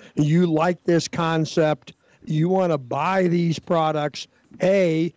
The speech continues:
your website, which I know is under construction, uh, as we speak, but two weeks from now will be online, is gonna carry a list of the retailers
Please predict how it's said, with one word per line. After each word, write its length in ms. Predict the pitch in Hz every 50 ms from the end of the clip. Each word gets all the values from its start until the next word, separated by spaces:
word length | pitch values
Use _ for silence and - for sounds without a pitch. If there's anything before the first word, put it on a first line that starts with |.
| _ _
your 300 | - 165 160 156 156 156
website, 680 | 151 147 190 233 240 180 - - 214 185 175 170 180 170
which 280 | 160 151 156 147 -
I 140 | 160 156 151
know 280 | 151 165 180 190 185 180
is 140 | 170 151
under 200 | 180 180 175 170
construction, 760 | 160 - 165 147 - - - 160 160 151 - - 160 151 151 143 - - - - - -
uh, 240 | - 165 160 151 165 180
as 220 | 170 165 156 -
we 160 | 160 156 151
speak, 380 | 156 - - - 254 240 233 180 _
but 180 | - 165 160 156
two 180 | - - 170 170
weeks 240 | 170 170 175 160
from 180 | - - 160 143
now 160 | 151 151 151
will 60 | 151
be 160 | 147 143 143 147
online, 680 | 143 143 139 135 143 165 190 196 185 185 175 175 170 151 _ - - - - -
is 220 | - 180 180 147
gonna 220 | 139 165 170 160 156
carry 420 | - - 190 190 196 202 190 170
a 80 | 175 165
list 360 | 160 160 175 180 - - -
of 260 | 175 165 147 135 127
the 100 | 131 139
retailers 840 | 135 131 160 214 240 - - 175 156 139 131 123 131 156 202 208 -